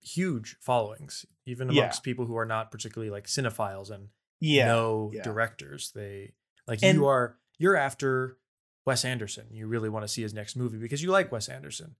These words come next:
Speaker 2: I love
Speaker 1: But
Speaker 2: Wes
Speaker 1: al-,
Speaker 2: Anderson.
Speaker 1: but, like, that, that's mostly a, a film lover, like,
Speaker 2: Yeah,
Speaker 1: a niche
Speaker 2: exactly.
Speaker 1: thing that people do, except for Tarantino and Nolan.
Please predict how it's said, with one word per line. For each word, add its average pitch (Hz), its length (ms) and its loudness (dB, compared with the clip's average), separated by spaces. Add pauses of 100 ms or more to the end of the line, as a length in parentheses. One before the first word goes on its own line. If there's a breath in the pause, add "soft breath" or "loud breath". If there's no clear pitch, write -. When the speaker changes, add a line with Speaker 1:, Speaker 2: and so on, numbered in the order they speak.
(220)
Speaker 2:
I - 80 -10
love 139 220 -8
Speaker 1:
But 131 100 4
Speaker 2:
Wes 123 100 4
Speaker 1:
al-, 135 60 -4
Speaker 2:
Anderson. 123 400 -6 (380)
Speaker 1:
but, 156 80 -14
like, 135 160 -6
that, 143 140 0
that's 135 240 -2
mostly 123 600 0
a, 107 320 -6
a 110 100 -10
film 117 640 -4
lover, 127 440 0
like, 117 160 -2
Speaker 2:
Yeah, 123 180 8
Speaker 1:
a 117 40 -2
niche 120 320 -4
Speaker 2:
exactly. 131 220 0 (180)
Speaker 1:
thing 156 100 -12
that 156 100 -6
people 160 240 -4
do, 175 200 -2
except 127 440 -2
for 107 360 -4 (380)
Tarantino 98 720 -6
and 95 320 -14 (840)
Nolan. 104 360 -8